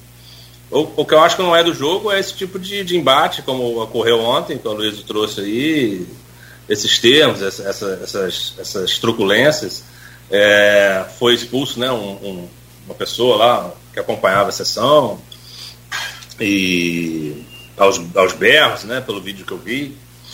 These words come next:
Então, assim, o que não é normal, eu acho que é esse, esse estado de coisas. É, é, é possível você ter fim de pacificação ou, ou fim de, de, de acordo político sem ter violência, né? Aliás, a gente tá vivendo um período do mundo e do Brasil que a gente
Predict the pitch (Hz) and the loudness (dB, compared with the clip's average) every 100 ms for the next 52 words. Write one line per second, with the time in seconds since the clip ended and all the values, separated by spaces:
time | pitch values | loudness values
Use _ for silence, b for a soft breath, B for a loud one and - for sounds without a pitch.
0 | B B B - 127 147 147 123 120 139 | B B B -4 0 0 2 0 0 0
1 | 135 139 147 135 127 143 160 160 160 - | 2 4 4 2 2 4 6 4 2 0
2 | 160 170 170 - 160 160 - 160 160 175 | 2 2 0 -2 -2 -2 -2 -2 -2 -6
3 | - 147 131 95 - - B B B - | -6 -2 -2 -2 -14 -18 B B B -10
4 | 143 147 156 151 160 196 185 196 202 202 | -2 2 4 2 -2 -6 -4 -4 -2 -2
5 | 190 185 175 165 143 - - 151 147 139 | 0 2 4 4 2 -2 -6 -6 -2 -2
6 | 131 - 127 - 131 120 113 110 120 131 | -2 -4 -4 -4 -4 -4 -4 -8 -6 -4
7 | 127 120 127 - 123 123 113 104 98 101 | -4 -4 -6 -4 -4 -2 -2 -4 -4 -6
8 | 92 101 95 107 110 101 101 92 85 82 | 0 0 0 0 0 0 -4 -4 -6 -6
9 | - 107 151 180 - 180 190 190 190 208 | -4 0 0 0 -4 0 0 2 2 4
10 | 226 139 135 123 127 131 - B B B | 4 2 0 -4 -10 -10 -16 B B B
11 | - - 98 120 151 160 165 165 - 165 | -18 -8 0 2 2 0 -2 -2 2 4
12 | 160 151 143 147 151 143 131 135 127 131 | 4 0 0 0 0 -4 -2 0 0 -2
13 | 127 120 110 107 107 123 120 113 107 110 | -2 -2 -4 -6 -4 -2 -2 -2 0 2
14 | 104 117 151 175 170 175 190 | 0 -2 -4 -2 -4 -4 -6